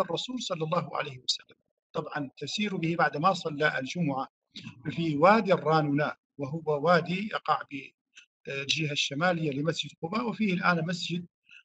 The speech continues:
آآ، جميل ي-، يسمى بمسجد، آآ، الجمعة،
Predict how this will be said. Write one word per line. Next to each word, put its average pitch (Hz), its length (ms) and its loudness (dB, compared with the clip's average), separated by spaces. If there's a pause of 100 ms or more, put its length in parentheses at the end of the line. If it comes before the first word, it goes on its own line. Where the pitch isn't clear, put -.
(180)
آآ، 151 320 4
جميل 160 580 -2
ي-، 156 640 -6
يسمى 156 540 -2
بمسجد، 151 480 -4 (220)
آآ، 139 180 -8 (100)
الجمعة، 131 440 -2